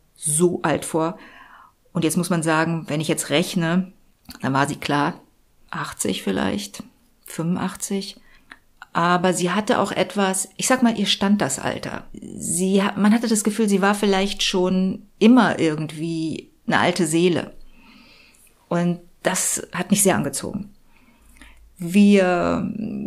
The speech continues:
Kinder mussten uns umziehen, wir haben aber keine Trainingssachen angezogen.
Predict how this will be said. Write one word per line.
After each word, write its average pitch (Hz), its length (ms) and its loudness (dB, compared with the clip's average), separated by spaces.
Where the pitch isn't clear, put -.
Kinder 180 600 6
mussten 180 460 2
uns 170 100 0
umziehen, 311 540 4
wir 170 140 4
haben 156 140 -2
aber 143 160 -2
keine - 240 -6
Trainingssachen 208 640 0
angezogen. 214 580 -2